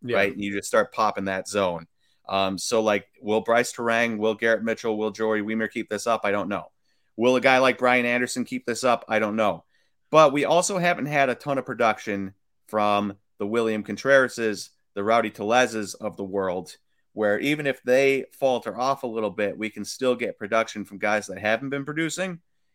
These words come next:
Speaker 1: Yeah.
Speaker 2: and maybe stay even. And the
Speaker 1: Contreras
Speaker 2: young
Speaker 1: had a
Speaker 2: guys
Speaker 1: nice
Speaker 2: What?
Speaker 1: I was gonna say Contreras had a nice game yesterday. He was just kinda hitting singles the start of the season. Yesterday, he got him basically three times.
Speaker 2: Yeah.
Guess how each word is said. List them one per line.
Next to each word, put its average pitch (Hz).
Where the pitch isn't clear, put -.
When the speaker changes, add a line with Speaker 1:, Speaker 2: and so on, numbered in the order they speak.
Speaker 1:
Yeah. 123
Speaker 2:
and 107
maybe 101
stay 98
even. 87
And 127
the 139
Speaker 1:
Contreras 151
Speaker 2:
young 139
Speaker 1:
had 131
a 120
Speaker 2:
guys -
Speaker 1:
nice 139
Speaker 2:
What? 120
Speaker 1:
I 139
was 131
gonna 147
say 143
Contreras 135
had 139
a -
nice 117
game 117
yesterday. 107
He 139
was 127
just 139
kinda 147
hitting 127
singles 120
the 113
start 113
of 104
the 104
season. 107
Yesterday, 107
he 98
got 98
him 101
basically 101
three 98
times. 92
Speaker 2:
Yeah. 87